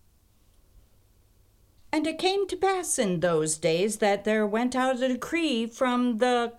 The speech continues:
Consumer Price Index that all of America should go shopping. This was not the first decree of its kind, but this one was made when the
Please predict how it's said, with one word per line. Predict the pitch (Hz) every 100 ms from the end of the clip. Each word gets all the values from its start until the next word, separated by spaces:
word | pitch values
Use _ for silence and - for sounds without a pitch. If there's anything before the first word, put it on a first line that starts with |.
| -
Consumer | 311 330 - - - 480 427 320
Price | 254 269 226 196 190
Index | 151 131 - - - - - - - -
that | 262 262 - -
all | 262 285 240 202 -
of | 196
America | 202 185 233 262 165 202 190
should | 208 - 247 254 -
go | 208 233 247 262 - _ _ -
shopping. | - - 381 370 254 156 151 - _ _ _ - - - _
This | 311 359 294
was | 294 269
not | 269 285 - - -
the | 220
first | - 330 440 - -
decree | 196 - 190 175
of | 165 170
its | 170 -
kind, | 240 254 269 254
but | 277 277
this | 302 311 -
one | 311 294
was | 294 285 277
made | 277 277 277 254
when | 269 269 262
the | 262 262